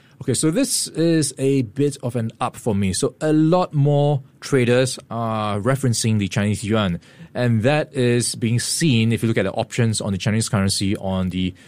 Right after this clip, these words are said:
London market. So that has even outnumbered those referencing in Japanese yen. So that brings into frame how popular trading in the Chinese currency has become, because a lot more people are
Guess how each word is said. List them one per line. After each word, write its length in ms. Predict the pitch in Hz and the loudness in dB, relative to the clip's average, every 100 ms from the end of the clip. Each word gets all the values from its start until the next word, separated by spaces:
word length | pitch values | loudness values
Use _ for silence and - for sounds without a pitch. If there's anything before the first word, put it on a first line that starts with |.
| - - | -20 -10
London 580 | - 104 123 156 139 139 | -2 0 2 4 4 4
market. 400 | 117 127 143 147 | 4 2 2 0
So 500 | - - 135 139 139 131 | 0 0 2 4 2 -2
that 480 | 113 104 156 170 - | -8 -2 0 0 -2
has 280 | 135 127 - | -2 -2 -2
even 560 | 135 135 127 135 135 131 - - | 0 2 2 2 2 -2 -6 -4
outnumbered 640 | 165 - 135 120 117 113 - _ _ _ - | -2 0 2 4 2 0 -6 _ _ _ -10
those 380 | 98 120 123 | -2 0 0
referencing 440 | 110 110 117 - 113 | 0 -2 -2 -2 0
in 60 | |
Japanese 400 | 101 101 110 98 | 0 -2 -2 -4
yen. 220 | 95 104 90 | -2 -2 -2
So 160 | 120 | -2
that 200 | 110 185 156 | 0 0 2
brings 380 | 175 170 - - - - - | 2 2 -2 -12 -20 -20 -10
into 220 | - 127 | -2 0
frame 300 | 127 147 139 | 0 2 2
how 280 | 131 143 135 | 2 2 0
popular 760 | 131 - 147 156 135 127 117 120 _ | 0 -2 -2 2 2 2 0 -4 _
trading 300 | - 120 117 | -4 -2 0
in 40 | 117 | -2
the 100 | 101 | -2
Chinese 320 | - 123 143 | 0 0 0
currency 400 | 123 113 - 117 | 0 0 0 -2
has 240 | 120 160 | 0 -2
become, 640 | - 113 - - 147 123 143 | -2 -6 -6 -4 0 0 0
because 320 | 135 127 123 | 0 0 -2
a 80 | - | 0
lot 240 | 123 147 196 | 2 2 2
more 180 | 180 | 0
people 440 | 190 151 127 127 131 - - _ - | 0 -2 0 0 -2 -10 -20 _ -12
are 260 | - 135 | -4 -2